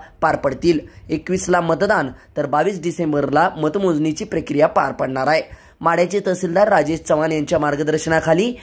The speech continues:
नायब तहसीलदार विजय लोकरे, जयंत कुलकर्णी यांच्यासह माढा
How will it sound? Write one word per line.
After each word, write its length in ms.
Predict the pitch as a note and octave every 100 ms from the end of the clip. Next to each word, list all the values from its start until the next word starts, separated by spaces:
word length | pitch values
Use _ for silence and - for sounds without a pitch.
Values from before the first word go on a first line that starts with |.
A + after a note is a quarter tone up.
| - -
नायब 280 | D3+ D#3+ C3
तहसीलदार 440 | E3+ D3+ D#3 D3 D3
विजय 280 | C#3+ C#3+ C#3+
लोकरे, 440 | C3 D3+ D3+ F3 F#3+ - - C#3
जयंत 320 | D#3+ D#3 - -
कुलकर्णी 480 | D#3+ B3 G3+ D3 - - -
यांच्यासह 520 | D#3+ D#3 E3+ - G3
माढा 240 | F#3+ D3+